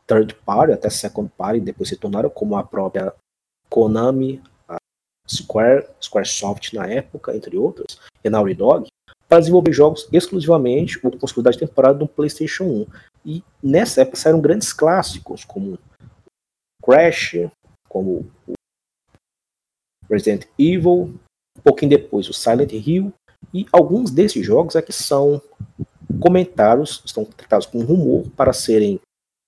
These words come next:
tratar os tragos aqui para a nossa geração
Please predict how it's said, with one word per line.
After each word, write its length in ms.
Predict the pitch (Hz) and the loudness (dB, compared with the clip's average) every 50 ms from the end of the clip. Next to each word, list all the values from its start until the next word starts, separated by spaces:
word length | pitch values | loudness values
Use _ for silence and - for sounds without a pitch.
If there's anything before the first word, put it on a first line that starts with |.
| _ _ _ _ _ | _ _ _ _ _
tratar 520 | - 139 139 139 - - - 123 147 165 131 | 4 4 6 6 4 6 6 6 6 6 2
os 140 | 104 - - | -2 -6 -12
tragos 580 | - _ 113 131 156 180 117 95 - - - - - _ _ _ _ _ - | -6 _ 0 2 2 2 0 -4 -10 -16 -18 -20 -20 _ _ _ _ _ -16
aqui 380 | - - - - - - - | -14 -14 -14 -14 -10 -10 -10
para 220 | - - - 90 - | -6 -4 -4 -4 -4
a 20 | |
nossa 180 | 180 - - 98 | -6 -6 -8 -8
geração 540 | - 104 92 90 - - - 92 82 80 | -8 -8 -8 -8 -8 -8 -8 -10 -10 -12